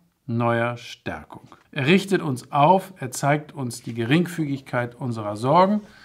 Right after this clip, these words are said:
er duldet keine Traurigkeit, keine Mutlosigkeit in uns. Sie wissen, dass das Jesus, unser Heiland selber ist, der das macht, aber Pater Pio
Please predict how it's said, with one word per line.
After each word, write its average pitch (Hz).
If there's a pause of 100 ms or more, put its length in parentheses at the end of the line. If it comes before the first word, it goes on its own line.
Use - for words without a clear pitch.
(160)
er 131
duldet 143
keine 113
Traurigkeit, 139
keine 135
Mutlosigkeit 113
in 113
uns. -
Sie 98
wissen, 123
dass 85
das - (100)
Jesus, -
unser 104
Heiland 101
selber 131
ist, -
der 110
das -
macht, 113
aber 117
Pater 113
Pio 113